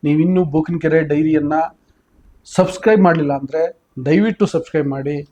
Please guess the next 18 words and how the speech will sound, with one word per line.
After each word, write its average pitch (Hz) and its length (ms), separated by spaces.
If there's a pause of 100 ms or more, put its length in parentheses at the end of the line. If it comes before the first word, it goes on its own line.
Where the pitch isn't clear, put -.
(220)
ಜೊತೆಗೆ 160 460
ಬೆಲ್ 151 260
ಬಟನ್ 160 340
ಪ್ರೆಸ್ 143 280
ಮಾಡಿ, 139 520 (180)
ಲೈಕ್ 160 300
ಮಾಡಿ, 139 560 (200)
ಶೇರ್ 170 320
ಮಾಡಿ, 143 420 (380)
ಜೊತೆಗೆ 240 240
ನಿಮ್ಮ 220 240 (540)
ಅಭಿಪ್ರಾಯ 208 520
ಏನು 196 180
ಅನ್ನೋದನ್ನ 170 320 (100)
ಕಾಮೆಂಟ್‌ನಲ್ಲಿ 170 760
ತಿಳಿಸಿ. 170 280
ಈಗ 170 300 (300)
ವಿಡಿಯೋನ 156 380